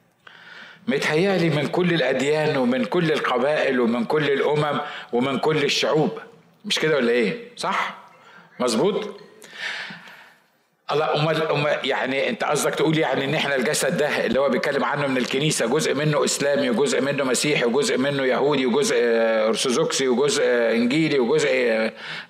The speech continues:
كاثوليكي، أنت قصدك تقول القصة دي؟ لا، لا، لا، مش قصدي أقول القصة دي. أنا أقصد أقول إن من كل الناس دي جم علشان يكونوا جسد واحد، جسد المسيح.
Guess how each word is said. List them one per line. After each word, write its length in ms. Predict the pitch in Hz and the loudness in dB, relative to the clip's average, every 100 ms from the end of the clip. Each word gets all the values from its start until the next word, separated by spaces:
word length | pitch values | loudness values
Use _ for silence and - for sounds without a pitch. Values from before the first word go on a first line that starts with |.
| 117 | -6
كاثوليكي، 640 | 113 127 131 190 175 165 | -2 -2 0 0 0 0
أنت 140 | - 131 | 0 0
قصدك 300 | 170 170 - | 0 0 -2
تقول 340 | 131 160 160 | 0 2 2
القصة 600 | 147 123 117 165 170 147 | 2 0 0 0 0 0
دي؟ 220 | 143 196 185 - - - | 0 0 -2 -8 -10 -6
لا، 120 | 135 | -2
لا، 120 | 165 156 | 0 0
لا، 100 | 143 | 0
مش 140 | 117 | 0
قصدي 220 | 160 135 | 0 2
أقول 160 | 135 151 | 2 2
القصة 460 | 143 - 160 - | 0 0 -2 0
دي. 180 | 120 117 - - - - - - - | 0 0 -4 -14 -16 -14 -14 -14 -6
أنا 480 | 123 143 147 214 214 | -4 -2 0 0 0
أقصد 320 | 175 175 160 | 0 0 0
أقول 380 | 160 185 160 147 | 2 2 2 0
إن 480 | - 143 139 143 | -2 -2 0 0
من 220 | 143 147 139 | 0 0 -2
كل 500 | - 254 254 220 190 | 0 0 2 2 2
الناس 720 | 170 165 160 175 170 165 - | 2 2 2 2 0 0 0
دي 500 | 233 156 240 220 226 | 0 2 2 2 2
جم 580 | 233 247 202 247 240 208 - - - - | 2 2 2 2 2 0 -4 -12 -12 -10
علشان 600 | - 127 139 139 202 190 | -6 -2 0 0 2 2
يكونوا 840 | 170 156 160 151 170 220 208 170 | 2 0 2 2 2 2 2 2
جسد 420 | 196 208 196 170 | 0 0 0 2
واحد، 560 | 160 208 208 196 190 165 | 2 2 0 2 0 0
جسد 380 | 190 190 185 160 | 0 0 0 2
المسيح. 720 | 156 151 - 165 131 - - | 2 0 2 0 0 -2 -6